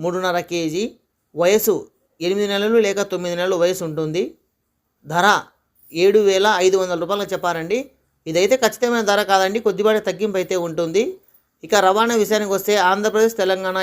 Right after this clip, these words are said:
ఎక్కడికైనా మెయిన్ మెయిన్ సిటీస్‌కి రవాణా చేయగలను అని చెప్పారండి. ఇంకా మీకు ఏమైనా డౌట్స్ ఉంటే, అన్నగారి నంబర్ డిస్క్రిప్షన్ ఇస్తానండి, వారికి కాల్ చేసి మాట్లాడగలరు ఫ్రెండ్స్. చూడండి, మంచి టైలు, మంచి గట్టా కలిగిన పుంజు అండి.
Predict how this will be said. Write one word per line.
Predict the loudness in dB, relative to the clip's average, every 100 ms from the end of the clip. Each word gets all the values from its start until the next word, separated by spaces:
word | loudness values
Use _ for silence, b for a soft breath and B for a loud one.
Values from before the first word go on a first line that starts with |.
| -2
ఎక్కడికైనా | -2 -2 -2 -2 -4
మెయిన్ | -6 -6
మెయిన్ | -6
సిటీస్‌కి | -4 -4 -2 -2
రవాణా | 0 0 -2 -4
చేయగలను | -2 -2 -2 -4
అని | -4
చెప్పారండి. | -4 -2 -2 -2 -2 -4 -10 b b b b -8
ఇంకా | 2 2 2
మీకు | 0 0
ఏమైనా | 0 -2 0
డౌట్స్ | 0 0 -4
ఉంటే, | 0 0
అన్నగారి | 0 2 2 4 -2
నంబర్ | -2 -2 -4
డిస్క్రిప్షన్ | -6 -4 -4 -6 -8
ఇస్తానండి, | -6 -4 -4 -4 -6 _ _ _ 2
వారికి | 2 4 0
కాల్ | 2
చేసి | 2 0
మాట్లాడగలరు | -2 0 0 0 -2
ఫ్రెండ్స్. | -6 -8 -12 _ _ _ _ -6
చూడండి, | -2 0 0
మంచి | -2 -4 -4 0
టైలు, | 2 4 2 -2
మంచి | -6 -6 -4
గట్టా | -2 0 0
కలిగిన | 0 -2 -6 -8
పుంజు | -6 -4
అండి. | -4 -6